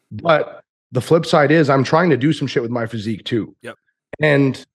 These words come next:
Speaker 1: the mental piece to that, if I miss on my training session, that does affect me.
Speaker 2: Yeah.
Speaker 1: So I can't miss, because if that affects me,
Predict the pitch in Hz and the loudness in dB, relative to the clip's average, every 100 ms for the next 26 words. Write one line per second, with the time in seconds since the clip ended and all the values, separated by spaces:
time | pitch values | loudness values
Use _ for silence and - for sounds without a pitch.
0 | _ _ _ - 123 127 175 220 180 151 | _ _ _ -8 0 4 4 4 2 2
1 | 139 - - 120 120 113 - _ _ _ | 0 0 -2 0 -2 -6 -10 _ _ _
2 | _ _ _ _ - 127 147 180 190 110 | _ _ _ _ -8 -4 0 2 2 0
3 | 113 120 170 170 139 123 113 123 131 175 | 0 2 2 2 0 0 -2 -2 0 0
4 | 175 175 - 190 190 - _ _ _ _ | 0 -2 -2 -4 -6 -10 _ _ _ _
5 | _ _ _ - 160 147 147 147 127 - | _ _ _ 0 0 2 2 2 0 0
6 | 131 - - - - _ 95 87 - _ | -2 -4 -16 -20 -20 _ -12 -12 -14 _
7 | _ _ _ _ _ _ _ - - 135 | _ _ _ _ _ _ _ -4 2 4
8 | 131 - 143 139 180 214 135 135 135 - | 4 2 0 2 0 0 0 0 0 -4
9 | 131 147 139 123 160 185 - 156 - 147 | -4 0 0 2 2 2 0 -4 -4 -2
10 | 175 170 127 117 | 0 0 -2 -6